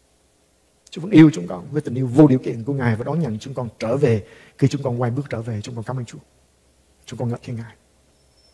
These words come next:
Chúng con đón nhận tất cả những gì Chúa Giêsu đã dành lại cho chúng con, để đời sống của chúng con phong phú, dư dật, để chúng con có thể làm nguồn phước cho muôn người.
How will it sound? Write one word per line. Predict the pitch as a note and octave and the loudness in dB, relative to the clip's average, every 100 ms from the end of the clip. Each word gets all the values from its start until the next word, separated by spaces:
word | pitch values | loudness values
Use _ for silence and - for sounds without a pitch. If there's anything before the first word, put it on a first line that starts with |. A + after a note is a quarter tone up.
| _ _ | _ _
Chúng | B2+ | -10
con | B2 | -4
đón | C3+ | -2
nhận | C#3+ A#2 | 0 0
tất | B2 - | -2 -2
cả | A#2+ | -2
những | C#3 | 0
gì | C3 | 0
Chúa | B2 D3+ | 0 0
Giêsu | C#3 - C#3 | 0 0 -2
đã | C3+ A#2+ | 0 0
dành | C#3 B2+ | 2 2
lại | A#2+ A2+ | 0 -6
cho | A#2+ | -10
chúng | A#2+ D3 | -10 -12
con, | A#2 - _ _ _ _ _ _ | -14 -20 _ _ _ _ _ _
để | C3 | 4
đời | C#3+ | 6
sống | C3 D3 | 6 0
của | |
chúng | D3+ D3 | -4 -2
con | C#3+ | -2
phong | - D3+ | 0 -2
phú, | - D#3+ F3+ | 0 0 2
dư | C#3+ E3+ | 6 8
dật, | C#3 - - - _ _ _ _ _ _ _ _ - | 6 4 -8 -20 _ _ _ _ _ _ _ _ -14
để | G2+ | -10
chúng | B2 | -4
con | B2 A#2 | -2 -2
có | A#2+ | -4
thể | A2+ G2+ A2+ | -6 -6 -6
làm | G#2 G2 | -8 -8
nguồn | G2 | -10
phước | - C#3 - _ _ | -6 -6 -6 _ _
cho | - | -8
muôn | G#2+ A2 | -6 -4
người. | G#2 | -4